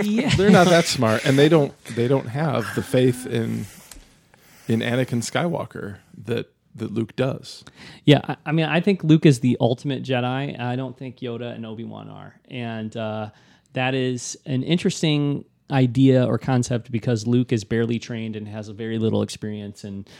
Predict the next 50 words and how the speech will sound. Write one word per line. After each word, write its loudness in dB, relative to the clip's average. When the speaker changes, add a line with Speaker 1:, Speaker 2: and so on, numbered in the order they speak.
Speaker 1:
Yoda 10
especially -2
has -8
so -10
much. -4
But 2
I 6
think 4
Luke 6
is 4
the 0
ultimate -2
Jedi. 0
Um, 2
but 4
even, 4
you 4
know, 6
and, 4
and 6
I 8
think 2
that's 2
a 0
conversation 2
or 2
a 0
point 0
that -2
maybe 2
we'll -2
be -2
talking -6
about -6
all -8
night -8
here. -6
But, 4
uh, 4
beyond 0
Luke 0
being 4
the 6
ultimate 2
Jedi, 4
I 4
just 0
think, 0
like, -4
the, -4